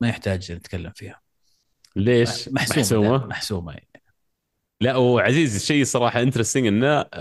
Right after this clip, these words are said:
Speaker 2: قد يكون النهائي ما بين ريال مدريد ومبابي، اللي يعني إلى الآن ما أعلنت وجهة القادمة بشكل رسمي، لكن يعني ال-، ال-، ال-، ي-، يقال إنه كأنه أسوأ سر حفظ،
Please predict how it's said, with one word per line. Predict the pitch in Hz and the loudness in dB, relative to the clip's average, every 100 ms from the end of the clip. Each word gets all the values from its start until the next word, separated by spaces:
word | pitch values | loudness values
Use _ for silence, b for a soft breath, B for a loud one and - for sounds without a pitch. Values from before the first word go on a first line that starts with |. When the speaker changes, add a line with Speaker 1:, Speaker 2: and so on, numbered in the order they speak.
| - - | -12 -2
Speaker 2:
قد | 120 120 104 | -2 0 2
يكون | 104 107 104 120 107 | 4 2 2 0 2
النهائي | 87 82 95 92 101 113 113 147 | 0 -2 -2 0 2 2 2 2
ما | 104 | 0
بين | 90 107 90 | 0 0 2
ريال | 95 98 | 2 2
مدريد | 95 117 120 | 0 0 0
ومبابي، | 92 82 92 110 - 151 - - | 0 0 0 0 -2 -4 -6 -4
اللي | 92 92 87 | 0 2 2
يعني | 85 85 87 87 87 87 - | 2 2 2 2 2 0 -2
إلى | 104 104 | 0 2
الآن | 104 113 104 | 2 0 2
ما | 95 110 | 2 2
أعلنت | 110 98 104 98 95 | 2 2 2 0 0
وجهة | 98 95 95 | 0 0 0
القادمة | 92 98 92 92 | 0 -2 0 0
بشكل | 87 - 101 95 85 | 0 -2 -2 -4 -2
رسمي، | 120 - 147 170 - B B B 104 | -2 0 0 0 -6 B B B 0
لكن | 104 123 147 | 0 0 0
يعني | 135 127 156 156 131 | 2 4 4 4 4
ال-، | 135 - | 2 2
ال-، | 127 107 123 78 | 2 2 2 2
ال-، | 80 85 | 2 2
ي-، | 98 95 117 92 | 2 2 2 2
يقال | 120 127 120 | 0 0 0
إنه | 113 110 101 | 2 2 0
كأنه | 123 120 117 | 0 0 0
أسوأ | 120 113 120 113 - | 0 -2 0 0 -2
سر | - 110 90 - | -2 -2 -4 -8
حفظ، | - 127 - 139 | -6 -4 0 -2